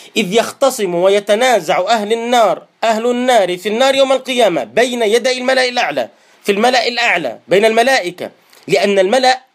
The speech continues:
الجماعة ذات الشأن، ووصفه بالأعلى لأن المراد ملأ السماوات، الملائكة، والملائكة لهم علو حقيقي وهم أهل شرف أيضًا من علوهم أنهم ذو شرف.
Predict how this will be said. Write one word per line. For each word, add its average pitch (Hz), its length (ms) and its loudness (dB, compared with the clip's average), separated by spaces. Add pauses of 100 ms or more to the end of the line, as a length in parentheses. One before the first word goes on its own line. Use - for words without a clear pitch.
(120)
الجماعة 170 720 0
ذات 175 240 0
الشأن، 165 520 -4 (1000)
ووصفه 262 680 0
بالأعلى 247 520 0
لأن 214 320 -4
المراد 214 460 0
ملأ 254 280 0
السماوات، 240 800 -2
الملائكة، 202 580 0
والملائكة 196 480 0
لهم 190 240 -2
علو 208 340 0
حقيقي 226 640 -4
وهم 175 260 -2
أهل 202 240 0
شرف 254 420 0
أيضًا 226 320 0
من 165 260 -2
علوهم 214 540 -2
أنهم 196 440 -4
ذو 208 160 -2
شرف. 269 560 -4